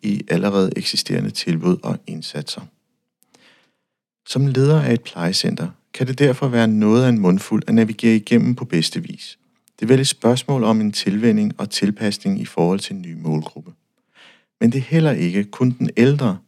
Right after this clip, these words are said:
men de pårørende og den kultur, der kommer med, der er lige så interessant at belyse. Det er vel en del forforståelser i forbindelse med at passe de ældre, altså set kulturelt.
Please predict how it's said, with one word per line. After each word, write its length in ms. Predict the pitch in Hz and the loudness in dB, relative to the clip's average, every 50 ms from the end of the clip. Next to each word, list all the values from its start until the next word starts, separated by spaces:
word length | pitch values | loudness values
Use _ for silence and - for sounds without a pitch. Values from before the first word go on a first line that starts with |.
| _ _ _ - | _ _ _ -2
men 80 | 104 | 0
de 100 | 104 - | 0 -2
pårørende 640 | 110 - - - 120 131 135 139 127 113 104 107 - | -4 -8 -4 -2 0 0 2 2 2 2 2 0 0
og 120 | - - | 0 0
den 160 | 110 104 104 | -2 -2 -2
kultur, 500 | - - 123 120 - - - 123 120 120 | -2 -4 -6 -4 -4 -2 0 2 2 0
der 140 | 120 - 120 | 0 -2 -6
kommer 320 | 127 - - 110 104 101 | -8 -6 -4 0 0 2
med, 260 | 92 90 85 87 92 104 - _ _ _ _ _ _ - | 2 2 2 2 0 0 -4 _ _ _ _ _ _ 2
der 60 | 117 | 2
er 40 | 117 | 2
lige 160 | 120 131 131 | 2 0 -4
så 160 | - 139 131 | -4 -2 0
interessant 540 | 120 107 101 - 101 101 - 95 92 - - | 0 0 -2 -2 -6 -6 -6 -6 -6 -6 -6
at 80 | - | -8
belyse. 480 | - 117 113 123 151 160 - - - - - _ _ _ _ _ _ - - - _ _ | -8 -6 -2 0 0 0 -2 -4 -8 -10 -14 _ _ _ _ _ _ -20 -20 -20 _ _
Det 60 | - | -6
er 40 | 110 | 0
vel 120 | 127 127 | 2 2
en 100 | 127 123 | 2 2
del 300 | 123 - 147 143 143 135 | 2 2 2 2 0 -2
forforståelser 800 | - - - 98 104 107 131 127 - - 110 110 107 - - 104 | -4 0 0 0 0 0 -2 -4 -2 0 0 0 -2 -2 -4 -4
i 40 | |
forbindelse 480 | 104 - 95 - 104 92 98 - - - | -4 -6 -4 -2 0 0 0 0 -2 0
med 120 | 104 101 | 0 2
at 100 | 98 101 | 0 0
passe 340 | - - 78 73 76 - - | -2 -4 -6 -4 -4 -6 -10
de 180 | - - 92 - | -14 -16 -12 -8
ældre, 320 | - 78 78 80 90 95 95 _ _ _ _ _ _ _ _ | -8 -6 -4 -4 -4 -4 -6 _ _ _ _ _ _ _ _
altså 220 | - - - - 82 | -16 -10 -8 -8 -6
set 380 | - - - 101 - - - _ _ | -6 -4 -4 -6 -6 -8 -14 _ _
kulturelt. 640 | - - 85 80 - - 82 90 - - - - | -14 -12 -10 -10 -10 -10 -10 -10 -12 -12 -14 -20